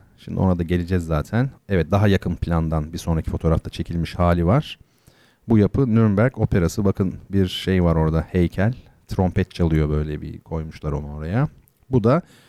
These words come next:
binanın altından artık çekilmiş hali. Yani şeyden değil de, kaleden değil de binanın altından. Bir sonraki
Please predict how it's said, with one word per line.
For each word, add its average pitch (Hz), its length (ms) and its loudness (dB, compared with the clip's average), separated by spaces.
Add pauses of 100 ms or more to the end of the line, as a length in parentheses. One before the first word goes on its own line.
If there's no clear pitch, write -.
(180)
binanın 110 420 4
altından 107 600 4
artık 80 400 -6
çekilmiş 82 460 -2
hali. 76 420 0 (200)
Yani 80 240 -4
şeyden 87 400 2
değil 147 200 2
de, 95 60 4
kaleden 90 520 2
değil 92 260 0
de 160 140 2 (800)
binanın 87 400 2
altından. 90 680 -2 (960)
Bir 151 120 0
sonraki 107 480 2